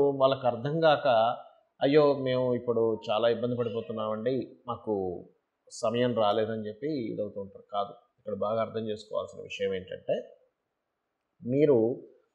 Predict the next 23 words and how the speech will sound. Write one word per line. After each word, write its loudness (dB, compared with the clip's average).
సమయం -2
రాకుండా 4
ఒక 0
సూర్యోదయం 2
చూడండి, -2
ఉదయం 2
ఆరున్నరకు -2
వస్తుంది, -8
నేను -6
అర్ధరాత్రి -2
ఒంటి -6
గంటకి, -8
రెండుకి, -6
మూడుకి -2
మాటి -6
మాటికి -4
తలుపులు -4
తెరిచే -2
సూర్యోదయం -2
రాలేదంటే -2
బాధ 0
ఎలా 0
బాధపడతామో, -8